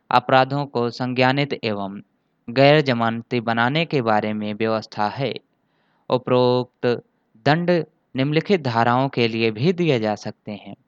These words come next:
रोमन का नंबर एक, किसी व्यापार को करना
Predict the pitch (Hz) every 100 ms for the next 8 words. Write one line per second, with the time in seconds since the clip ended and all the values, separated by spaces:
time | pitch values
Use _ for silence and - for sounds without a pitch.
0 | _ _ _ - 123 131 127 123 120 120
1 | 120 123 120 120 120 120 120 113 - _
2 | _ - 147 147 131 127 117 123 123 120
3 | - 117 123 120 123 123 120 117